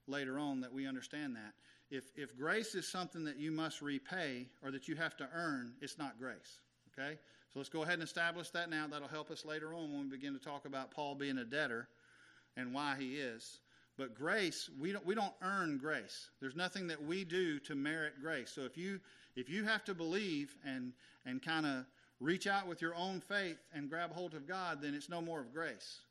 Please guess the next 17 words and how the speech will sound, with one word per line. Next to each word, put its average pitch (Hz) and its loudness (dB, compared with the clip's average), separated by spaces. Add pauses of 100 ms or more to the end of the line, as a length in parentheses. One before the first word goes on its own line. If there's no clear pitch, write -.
(100)
That's 165 -2
a 170 -6
work. 151 -4 (340)
Uh, 123 -8
now, 131 -4
there's 147 2
a - -2
lot 170 6
of 170 2
disagreement 180 2
about 170 2
that, 196 2
and, 123 -2 (500)
and 123 0
I 151 6
understand 180 2
that, 196 4